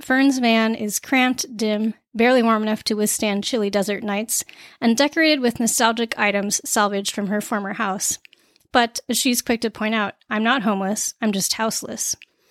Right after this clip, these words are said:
And instead of chasing the most photogenic spots to garner the most likes,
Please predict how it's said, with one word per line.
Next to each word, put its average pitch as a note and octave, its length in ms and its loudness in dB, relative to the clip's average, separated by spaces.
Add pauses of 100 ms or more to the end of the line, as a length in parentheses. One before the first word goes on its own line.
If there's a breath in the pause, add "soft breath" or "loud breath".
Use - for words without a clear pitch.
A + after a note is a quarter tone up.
(560 soft breath)
And C4 300 4
instead C4+ 300 2
of E4+ 100 0
chasing D#4 400 -2
the C4 80 -2
most A3+ 380 -2
photogenic A3+ 500 -2
spots A#3 420 -2
to A3+ 80 -4
garner G#3+ 280 2
the G3+ 80 -4
most A3+ 300 0
likes, G3 400 0